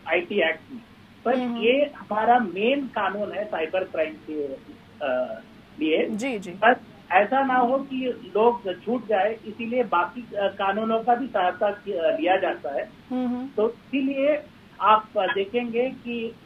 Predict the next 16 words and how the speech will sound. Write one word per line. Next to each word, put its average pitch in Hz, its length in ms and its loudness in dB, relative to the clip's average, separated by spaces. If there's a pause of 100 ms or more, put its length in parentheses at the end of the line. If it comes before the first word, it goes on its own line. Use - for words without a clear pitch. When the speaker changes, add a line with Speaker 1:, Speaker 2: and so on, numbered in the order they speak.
(120)
Speaker 1:
थोड़ा 240 400 4
सा - 240 2
overlap 226 560 6
हम 208 180 -4
जो 196 140 0
बोलते 175 340 -6
हैं, 160 160 -4
Speaker 2:
हम्म, - 340 -8
हम्म। 247 180 0
Speaker 1:
जैसे 240 280 2
मान 226 280 -6
लीजिएगा 226 360 0
data 214 460 2
theft 214 360 -2
होता 160 240 -4
है, - 120 -10